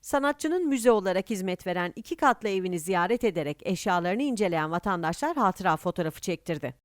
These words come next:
Etkinliğe katılan Türk Silahlı Kuvvetleri Mehmetçik Vakfı Genel Müdürü Emekli Tuğgeneral İsmail Şanlı,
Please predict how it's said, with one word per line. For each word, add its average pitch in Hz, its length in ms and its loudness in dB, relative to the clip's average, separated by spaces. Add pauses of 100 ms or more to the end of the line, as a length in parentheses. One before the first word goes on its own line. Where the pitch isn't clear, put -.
(520)
Etkinliğe 202 480 -2
katılan 214 480 0
Türk 208 200 -4
Silahlı 202 340 2
Kuvvetleri 214 480 0
Mehmetçik 202 500 -2
Vakfı 208 280 0
Genel 190 340 0
Müdürü 156 280 -4
Emekli 226 440 -4
Tuğgeneral 170 680 -2
İsmail 170 400 -4
Şanlı, 165 540 -4